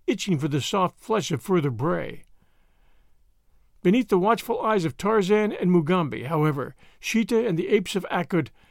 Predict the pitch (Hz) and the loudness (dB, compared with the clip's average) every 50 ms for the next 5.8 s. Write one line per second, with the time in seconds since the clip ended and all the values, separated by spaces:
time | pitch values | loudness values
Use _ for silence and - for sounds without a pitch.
0 | _ - _ - - 220 233 247 240 214 190 165 208 220 190 170 160 143 175 185 | _ -20 _ -4 0 0 2 2 0 -2 0 0 0 2 2 0 2 2 2 2
1 | 170 156 123 - - 120 - _ - _ _ _ _ _ - - 170 170 170 - | 2 0 -2 -4 -6 -12 -16 _ -20 _ _ _ _ _ -2 2 2 2 2 2
2 | 175 151 147 175 214 226 208 190 208 208 180 - 165 165 196 190 - 202 139 165 | 0 0 2 2 2 2 2 2 0 0 0 -4 -4 -4 -4 -4 -4 -6 -2 -2
3 | 196 185 - 175 156 185 196 180 - - 196 175 160 147 131 - - 170 196 208 | -2 -2 -2 0 2 2 2 2 0 0 0 2 2 0 -2 0 0 2 2 2
4 | 180 190 220 226 220 165 - - 170 - - - 220 190 160 139 143 135 139 139 | 0 -2 -2 -2 -2 -4 -4 -4 -4 -6 -2 0 2 2 4 4 2 2 2 2
5 | 135 139 139 139 139 143 160 170 165 147 - 110 - - - | 2 0 0 0 0 0 0 -2 -2 -4 -6 -10 -12 -14 -18